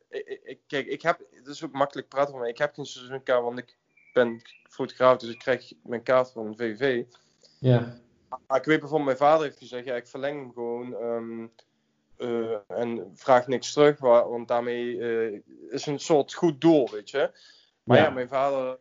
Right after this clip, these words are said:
Speaker 1: eh, die betaalt alleen zijn kaart en, eh, verder heeft hij daar geen uitgifte aan. En dat is, zeg maar, zijn hobby, dus hij ziet dat zo als een bijdrage aan de, aan de community.
Speaker 2: Ja.
Speaker 1: Maar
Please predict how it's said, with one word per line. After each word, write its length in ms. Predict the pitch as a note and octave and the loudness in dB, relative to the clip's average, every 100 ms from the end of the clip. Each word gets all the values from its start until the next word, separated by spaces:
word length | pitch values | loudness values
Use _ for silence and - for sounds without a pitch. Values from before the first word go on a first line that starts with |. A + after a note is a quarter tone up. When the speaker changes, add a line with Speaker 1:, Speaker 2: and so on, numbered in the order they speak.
| - | -14
Speaker 1:
eh, 360 | F2 G2+ G2 G#2+ F2 _ _ _ _ A#2 _ | -14 -14 -14 -16 -20 _ _ _ _ _ _
die 540 | B2 C#3 C#3 C3+ B2 F#2 - - - _ _ _ _ _ _ - | -12 -8 -6 -8 -10 -12 -16 -20 -20 _ _ _ _ _ _ -12
betaalt 340 | - D3 C#3 | 0 4 4
alleen 360 | C#3+ C3+ D3 C3+ | 2 2 -2 -4
zijn 320 | - C#3 D3+ | 0 0 0
kaart 440 | D3 A2+ A#2 C3+ D#2+ | -2 0 0 -4 -6
en, 260 | B2 B2 G#2+ | -8 -8 -10
eh, 340 | A#2 A#2 A2 - | -8 -6 -8 -6
verder 320 | C3 B2+ B2+ | -2 0 -2
heeft 200 | C3 - | -6 -8
hij 100 | B2+ | -6
daar 140 | A#2+ | -6
geen 200 | B2 A#2+ | -6 -12
uitgifte 500 | A#2+ C#3+ - C3 - | -8 -10 -10 -14 -6
aan. 200 | A2+ A2+ | -4 -2
En 120 | A#2+ A#2 | -4 -6
dat 180 | A#2+ | -8
is, 120 | A#2+ - | -8 -4
zeg 160 | C3+ | -2
maar, 180 | C3+ A#2+ | 0 0
zijn 180 | B2 A#2+ | -2 -4
hobby, 400 | C3+ D3 B2 A#2+ | -2 -4 -4 -6
dus 320 | B2 A#2 - - | -6 -8 -12 -8
hij 220 | G#2 A#2+ | -4 -4
ziet 180 | C3 C#3 | -4 -4
dat 220 | C3 - | -4 -2
zo 220 | C3+ B2 | -4 0
als 140 | A#2+ A#2+ | 0 -2
een 200 | A#2 A2+ _ _ - | -6 -8 _ _ 2
bijdrage 680 | C3+ C#3 B2+ B2 A#2+ A#2+ A2 | 2 2 2 2 2 0 -4
aan 180 | A#2+ A#2 | -4 -6
de, 160 | A#2 | -8
aan 160 | A#2+ A#2+ | -8 -8
de 100 | A2+ | -8
community. 720 | - C3+ D3+ C#3+ - - - _ _ _ _ _ - | -6 -2 0 -2 -8 -14 -20 _ _ _ _ _ -6
Speaker 2:
Ja. 420 | A2+ G#2 F#2 - | -2 0 -2 -12
Speaker 1:
Maar 460 | - B2+ B2+ C3 | -8 -2 4 6